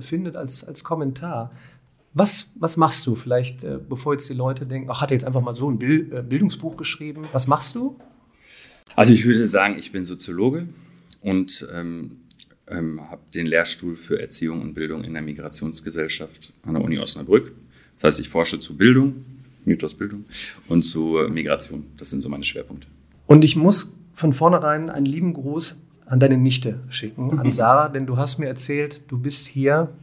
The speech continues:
Speaker 1: weil Sarah die Anfrage gelesen hat und ich ihr Gott sei Dank in Mathe helfen konnte. Deshalb bist du hier. Ich freu mich, ich freu mich wirklich tierisch. Du, ich hab hier noch, ähm, als Vornotiz: „Jede Kultur unterscheidet sich in ihren Werten, ihrer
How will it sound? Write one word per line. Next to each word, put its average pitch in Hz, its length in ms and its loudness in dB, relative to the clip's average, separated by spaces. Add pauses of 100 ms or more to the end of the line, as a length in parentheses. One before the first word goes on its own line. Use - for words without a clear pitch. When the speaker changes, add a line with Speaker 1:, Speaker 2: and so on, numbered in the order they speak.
(220)
Speaker 1:
weil 131 340 2 (420)
Sarah 139 560 4
die 131 100 -6
Anfrage 127 400 -2
gelesen 117 340 -8
hat 123 260 -4 (300)
und 131 100 2
ich - 100 -4
ihr 147 80 0
Gott 135 180 4
sei - 160 4
Dank - 360 -4
in 180 140 6
Mathe - 320 4
helfen 165 400 2
konnte. 151 340 4
Deshalb 151 300 -2
bist 151 180 -4
du 143 60 2
hier. 147 160 4
Ich 131 100 -2
freu 143 160 6
mich, 143 240 -4
ich 147 100 -12
freu 139 120 2
mich 147 120 -2
wirklich 131 220 -6
tierisch. 147 380 0
Du, 160 220 4 (640)
ich - 140 6
hab 214 80 10
hier 220 100 10
noch, 180 400 6
ähm, 156 180 -4
als - 180 -4
Vornotiz: 131 520 0
„Jede 226 200 6
Kultur 226 580 4
unterscheidet 170 540 2
sich 160 220 -6
in - 120 -8
ihren 123 260 -2
Werten, 127 420 -4
ihrer 131 360 -8